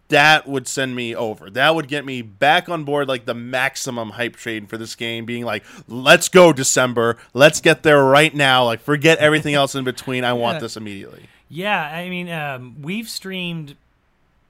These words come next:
Speaker 3: probably hundreds of hours of Smash Brothers on Wii U over the, the four years or whatever it's been out. We have never unlocked that, that Pac-Land stage, the one that looks like Microsoft Paint. Um,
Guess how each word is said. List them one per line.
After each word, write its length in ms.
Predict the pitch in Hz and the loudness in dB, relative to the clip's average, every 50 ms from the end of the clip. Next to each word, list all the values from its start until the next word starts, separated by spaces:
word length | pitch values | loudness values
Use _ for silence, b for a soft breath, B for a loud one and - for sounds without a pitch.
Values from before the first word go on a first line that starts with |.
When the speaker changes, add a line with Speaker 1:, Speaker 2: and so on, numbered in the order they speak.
| _ _ _ _ - | _ _ _ _ -16
Speaker 3:
probably 320 | - 139 175 180 185 185 | -10 -8 -8 -8 -8 -10
hundreds 540 | 151 - - - 165 160 160 156 151 131 117 | -12 -14 -14 -12 -12 -10 -10 -10 -12 -14 -16
of 100 | 123 113 | -20 -18
hours 680 | - 113 110 107 110 104 90 82 82 82 - - - _ _ _ _ _ _ _ _ _ _ | -16 -14 -14 -14 -14 -16 -18 -20 -20 -20 -20 -20 -20 _ _ _ _ _ _ _ _ _ _
of 80 | 123 - | -20 -18
Smash 280 | - 135 123 123 - | -14 -12 -12 -12 -12
Brothers 280 | - 131 120 113 104 104 | -14 -16 -16 -16 -16 -16
on 180 | 107 104 104 | -16 -16 -16
Wii 160 | 101 101 98 95 | -16 -18 -18 -18
U 280 | 92 90 85 78 76 80 _ _ | -18 -20 -20 -20 -20 -20 _ _
over 240 | 123 120 110 110 104 | -20 -20 -20 -20 -20
the, 120 | 95 98 98 95 95 | -20 -20 -20 -20 -20
the 100 | 95 90 | -20 -20
four 300 | - - 123 123 120 110 | -20 -18 -16 -16 -14 -14
years 400 | 107 107 107 104 104 104 95 98 | -16 -16 -16 -18 -18 -18 -20 -20
or 60 | 95 | -20
whatever 300 | 95 98 98 95 92 98 | -20 -20 -20 -20 -20 -20
it's 100 | 85 - | -20 -20
been 160 | - 95 87 | -20 -20 -18
out. 260 | 85 80 76 73 - _ _ _ _ _ _ _ _ _ _ _ _ _ - | -16 -16 -16 -18 -20 _ _ _ _ _ _ _ _ _ _ _ _ _ -14
We 160 | 139 151 190 | -10 -8 -6
have 100 | 196 170 | -6 -6
never 380 | 151 143 147 170 170 170 190 185 | -8 -8 -8 -8 -8 -6 -8 -8
unlocked 640 | 143 151 151 147 139 135 139 147 143 - _ - 123 | -8 -10 -12 -10 -10 -8 -8 -8 -10 -12 _ -20 -16
that, 220 | 131 117 113 - _ - 127 | -14 -14 -14 -14 _ -20 -18
that 300 | 123 110 104 107 - _ _ _ | -14 -14 -14 -14 -16 _ _ _
Pac-Land 680 | - - 147 131 117 - 117 117 107 107 107 101 95 - | -12 -10 -8 -8 -10 -12 -18 -18 -16 -16 -16 -18 -18 -20
stage, 360 | - - 107 90 85 85 - | -20 -20 -20 -20 -20 -18 -18
the 60 | 117 | -18
one 80 | 120 113 | -18 -18
that 80 | 110 | -18
looks 160 | 110 113 110 - | -18 -18 -20 -20
like 100 | 110 95 | -20 -18
Microsoft 460 | - 104 107 117 113 - 120 101 _ | -16 -16 -16 -16 -16 -16 -16 -18 _
Paint. 280 | _ - 110 117 131 - _ b b b b b b b b b 151 | _ -20 -18 -18 -20 -20 _ b b b b b b b b b -16
Um, 480 | 143 131 123 117 113 110 104 95 92 | -12 -12 -10 -10 -10 -12 -14 -16 -20